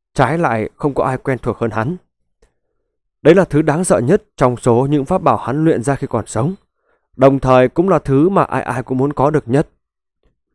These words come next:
Tên như ý nghĩa, tác dụng của hổ phù là làm hiệu lệnh.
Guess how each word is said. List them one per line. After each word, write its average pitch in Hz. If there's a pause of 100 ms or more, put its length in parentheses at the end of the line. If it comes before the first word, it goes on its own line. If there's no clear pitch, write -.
(300)
Tên 139
như 127
ý 127
nghĩa, 135 (540)
tác 214
dụng 175
của -
hổ 110
phù 120 (440)
là 123
làm 131
hiệu 135
lệnh. 120